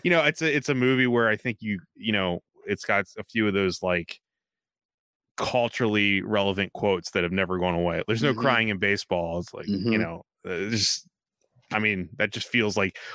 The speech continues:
Speaker 1: what would my life be without knowing that quote? I don't know.
Speaker 2: <laughs>
Speaker 1: So, I love it.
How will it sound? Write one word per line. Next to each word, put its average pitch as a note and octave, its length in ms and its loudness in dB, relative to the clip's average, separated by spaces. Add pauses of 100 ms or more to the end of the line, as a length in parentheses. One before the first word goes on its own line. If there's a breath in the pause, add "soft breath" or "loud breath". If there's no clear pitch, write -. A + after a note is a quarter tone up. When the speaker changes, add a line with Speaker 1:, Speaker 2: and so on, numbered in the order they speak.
(120 loud breath)
Speaker 1:
what C3+ 200 2
would C3+ 160 2
my B2 140 4
life A#2 300 2
be A2+ 120 2
without G2+ 280 0
knowing G2+ 280 2
that F2 120 0
quote? F#2 300 -2
I F#2 60 2
don't G2 140 0
know. - 960 0
Speaker 2:
<laughs> - 680 -20
Speaker 1:
So, G2 380 0 (960)
I D3 100 4
love E3 240 6
it. E3 160 4